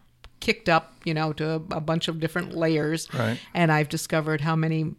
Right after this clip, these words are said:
Speaker 1: many, many layers there are to every agency in the government.
Speaker 2: Sure.
Speaker 1: It's just staggering.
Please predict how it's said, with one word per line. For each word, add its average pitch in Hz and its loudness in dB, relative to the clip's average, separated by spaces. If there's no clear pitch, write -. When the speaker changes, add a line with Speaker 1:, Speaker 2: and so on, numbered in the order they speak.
Speaker 1:
many, 170 4
many 147 2
layers 156 0
there 151 -2
are 151 0
to - -4
every 160 0
agency 156 -2
in 147 -2
the 151 -4
government. 156 -6
Speaker 2:
Sure. - -2
Speaker 1:
It's 139 2
just 160 -2
staggering. 156 2